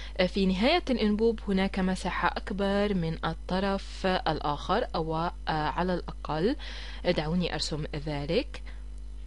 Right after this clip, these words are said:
حسنا، هذه نهاية أحد الأطراف من الأنبوب، وهذا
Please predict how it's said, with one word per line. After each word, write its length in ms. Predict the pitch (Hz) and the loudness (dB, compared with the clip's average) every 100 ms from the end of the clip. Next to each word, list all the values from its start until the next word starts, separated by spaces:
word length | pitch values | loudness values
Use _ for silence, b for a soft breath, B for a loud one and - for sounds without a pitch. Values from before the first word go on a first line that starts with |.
| - - - - - - - B B B | -10 -10 -10 -10 -10 -10 -10 B B B
حسنا، 460 | 160 - 220 175 165 156 | -4 0 2 0 -2 -2
هذه 720 | 185 269 294 277 269 277 269 | 2 4 4 0 2 4 4
نهاية 500 | 214 214 196 202 214 - | 4 2 2 2 2 2
أحد 240 | - 196 190 | 0 2 0
الأطراف 640 | - - 147 160 170 - | 0 -2 -4 -2 -2 -2
من 220 | 175 196 | 2 2
الأنبوب، 720 | 233 185 160 - 156 220 - | 2 -2 -6 -2 0 0 2
وهذا 400 | 202 160 165 156 | 0 2 0 0